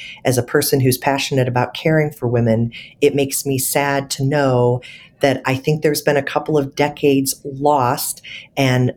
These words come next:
countless number of women who have suffered needlessly when there are options just to be had at the fingertips with a discussion with your doctor or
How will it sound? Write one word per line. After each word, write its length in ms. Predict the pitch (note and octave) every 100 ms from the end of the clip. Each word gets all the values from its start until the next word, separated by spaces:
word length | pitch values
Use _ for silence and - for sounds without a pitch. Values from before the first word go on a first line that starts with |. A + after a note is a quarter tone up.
| _
countless 560 | - - F3 D#3+ C3+ -
number 260 | C3+ C3
of 140 | B2 B2+
women 220 | B2 B2
who 200 | B2+ C#3+
have 220 | B2+ A#2
suffered 640 | - - C#3 C#3 C#3 C3+ D3+
needlessly 920 | E3+ A#3+ - C#3 C3+ - A#2+ A#2+ A#2+ - - - -
when 480 | C#3 C#3+ C#3 C3+ C3+
there 220 | B2+ C3
are 240 | B2 B2
options 720 | A#2 A#2 - B2+ A#2 A#2+ A#2 - - -
just 300 | - D#3 D#3
to 80 | -
be 160 | D3 C3+
had 260 | C3+ B2+
at 120 | B2 -
the 60 |
fingertips 760 | A#2+ D3 C#3 C3+ - A#2+ - -
with 160 | C3
a 40 | A2+
discussion 560 | A#2 - B2+ B2 B2+
with 220 | A#2+ A#2+ B2
your 80 |
doctor 420 | A#2+ A#2+ A#2+ A#2+ A#2
or 400 | - A#2+ A#2